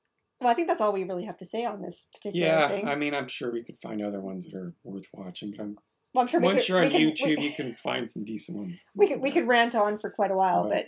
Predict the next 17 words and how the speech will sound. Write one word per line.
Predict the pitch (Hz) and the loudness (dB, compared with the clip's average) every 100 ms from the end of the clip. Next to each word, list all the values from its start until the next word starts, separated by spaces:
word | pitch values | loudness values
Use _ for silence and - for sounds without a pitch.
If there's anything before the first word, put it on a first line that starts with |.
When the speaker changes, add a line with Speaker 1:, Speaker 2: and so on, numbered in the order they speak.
| - | 0
Speaker 1:
but, | 190 | 0
um, | 185 180 - | 0 -4 -12
Speaker 2:
yeah, | - 160 | -16 -16
no. | - - _ - | -16 -20 _ -2
Speaker 1:
yeah, | 269 233 - _ - | 2 2 -2 _ 2
generally | 269 262 254 247 240 - - - | 2 4 2 0 -2 -6 -16 -4
for, | 220 214 208 202 185 - | 0 2 0 0 -6 -12
you | - 220 | -8 -4
know, | 185 | -4
the, | 175 170 180 175 175 - _ - - - - | -4 -2 0 0 -2 -4 _ -20 -20 -12 -6
the, | 202 - _ _ _ _ _ _ _ _ _ _ | -6 -8 _ _ _ _ _ _ _ _ _ _
the | 208 | -8
cable | - 269 247 | -2 0 2
network | 226 226 226 220 | 2 2 0 -4
style | - - 214 202 202 202 208 202 208 - | -4 0 2 4 6 6 6 2 -4 -12
renovation | 208 214 202 185 190 190 190 185 | 0 2 2 2 0 -2 -6 -6
shows, | - 208 196 202 190 - | 0 2 2 0 -2 -6